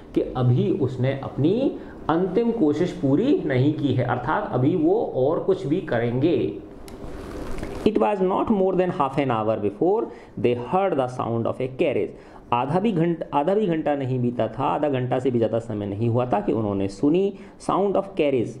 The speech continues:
wheels, है ना, एक गाड़ी के पहियों की आवाज़ सुनी, outside the forge,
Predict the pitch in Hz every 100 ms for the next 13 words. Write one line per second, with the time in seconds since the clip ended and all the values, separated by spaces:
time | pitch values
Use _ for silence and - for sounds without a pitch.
0 | 120 135 110 92 - - - 151 - 175
1 | 139 120 117 139 135 185 - 107 110 110
2 | 110 92 107 143 - 160 170 170 - -
3 | 113 123 123 113 104 113 113 185 127